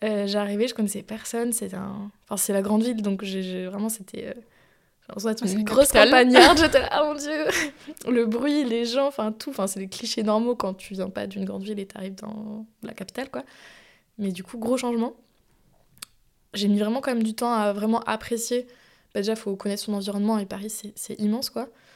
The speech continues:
Speaker 1: Euh, mais la, la fac, les cours ont vraiment aidé, quoi. Du coup, master de géopolitique.
Speaker 2: Mm.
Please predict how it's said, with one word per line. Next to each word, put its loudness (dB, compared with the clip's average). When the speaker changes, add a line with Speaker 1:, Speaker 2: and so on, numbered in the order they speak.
Speaker 1:
Euh, 0
mais 4
la, 2
la 0
fac, -4
les -4
cours -8
ont 2
vraiment 0
aidé, -4
quoi. -14
Du -12
coup, -6
master -2
de 0
géopolitique. -6
Speaker 2:
Mm. -6